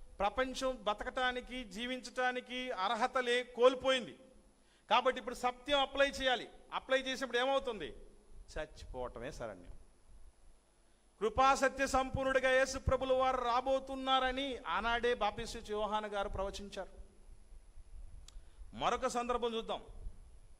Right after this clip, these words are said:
యేసు ప్రభుల వారు గురించి రోమిలికి రాసిన పత్రిక ఎనిమిదో అధ్యాయం ముప్పై నాలుగో వచనం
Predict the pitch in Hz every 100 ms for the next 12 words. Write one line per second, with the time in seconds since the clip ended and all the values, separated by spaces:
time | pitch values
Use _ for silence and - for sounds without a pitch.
0 | - - - - - - 156 214 247 226
1 | 240 247 233 233 190 247 - - - 143
2 | 202 240 - 185 214 240 233 233 233 240
3 | 240 233 226 226 226 233 240 233 240 233
4 | 226 220 240 240 247 240 233